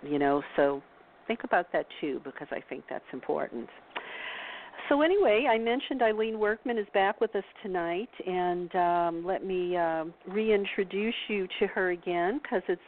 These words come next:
it's been a little while since she's been with us. Uh, I'll tell you a little bit about her by way of her bio, and then we'll get into, uh, her Raindrops of Love for a Thirsty World. Um,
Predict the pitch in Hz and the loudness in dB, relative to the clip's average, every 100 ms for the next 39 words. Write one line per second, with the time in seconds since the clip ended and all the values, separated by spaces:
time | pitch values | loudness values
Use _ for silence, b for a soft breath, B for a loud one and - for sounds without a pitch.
0 | - - 175 - 233 220 185 175 160 156 | -10 -10 -10 0 2 4 4 4 4 4
1 | 151 160 226 - 170 - 170 - 156 147 | 4 4 2 0 -4 -4 -6 -4 -2 0
2 | 147 - 165 269 - - B B B 160 | -2 2 2 2 -4 -14 B B B 4
3 | 151 147 151 151 - - 160 160 156 151 | 4 4 4 2 0 2 2 4 2 4
4 | 160 160 160 156 147 151 151 165 180 156 | 4 4 0 0 0 0 2 0 0 0
5 | 147 160 156 151 151 160 139 147 147 147 | 0 0 2 2 0 -2 0 2 2 2
6 | 143 165 220 160 156 151 147 147 151 147 | 2 2 2 0 -2 -2 -4 0 2 2
7 | 147 143 - 151 143 147 B B B B | 0 -2 -4 0 2 0 B B B B
8 | 143 139 135 - 160 147 147 151 156 151 | 2 4 2 2 2 4 2 2 0 2
9 | 139 - 143 143 147 151 - 156 147 147 | 0 2 -2 2 2 2 0 -2 0 0
10 | 143 - 139 143 143 143 180 240 - - | 0 0 -4 2 2 4 2 0 -12 -6
11 | B B B B - 160 160 156 151 147 | B B B B 4 6 6 4 0 -4
12 | 170 | -8